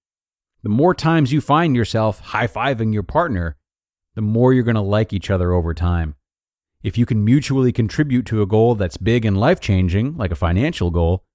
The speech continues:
you'll be able to reach a whole new plane of appreciation for one another while making your lives better in the process.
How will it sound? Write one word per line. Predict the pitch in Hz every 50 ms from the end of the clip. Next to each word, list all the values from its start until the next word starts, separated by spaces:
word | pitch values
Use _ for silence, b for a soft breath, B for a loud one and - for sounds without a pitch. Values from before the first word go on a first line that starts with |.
| _ _ _ _ _ _ _ _
you'll | - - 170 175
be | 170 190 185
able | 202 185 196
to | 175 170
reach | 151 151 175 185 - -
a | 147
whole | 117 - - 160 170 170 165
new | 151 139 151 170
plane | 156 - - - 131 143 151 147 139
of | 123 107
appreciation | 110 - - - 135 - - - 117 110 117 127 117 - 107 98
for | - - 98
one | 95 92
another | 90 85 87 87 82 90 87 85 - _ _ _ _ -
while | 113 110
making | 110 123 131 127 - 127 120
your | 110 107
lives | 101 110 117 117 117 110 95 92
better | 90 110 123 120 107 98
in | 95
the | 92 92
process. | - 98 98 101 110 101 - 90 71 - - - -